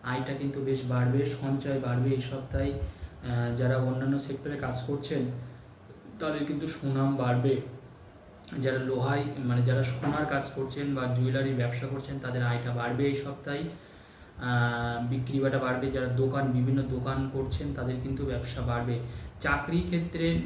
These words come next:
মানে যারা নতুন করে চাকরি করবেন তাদের কিন্তু সপ্তাহের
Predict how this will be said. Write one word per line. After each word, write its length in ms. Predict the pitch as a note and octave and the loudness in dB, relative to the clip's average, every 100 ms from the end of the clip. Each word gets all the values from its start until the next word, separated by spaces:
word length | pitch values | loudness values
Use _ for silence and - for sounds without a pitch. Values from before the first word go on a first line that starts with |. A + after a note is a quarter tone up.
| C3 | -2
মানে 180 | C3 B2+ | -2 -2
যারা 160 | C3 C3+ | 0 0
নতুন 300 | C3 C3+ D#3+ D#3+ | 0 -2 -2 -2
করে 140 | D3 | -2
চাকরি 360 | C#3+ C3 B2 C#3 | -2 -4 -2 -4
করবেন 360 | C3+ C3+ C#3 - | -2 -2 -2 -2
তাদের 240 | C3 B2 B2 | -2 -2 -2
কিন্তু 300 | C3+ B2+ C3+ D#3+ E3+ - - - - | -2 -4 -4 -4 -4 -8 -16 -16 -10
সপ্তাহের 580 | - C#3+ C#3 - D3 | -6 -4 -4 -2 -4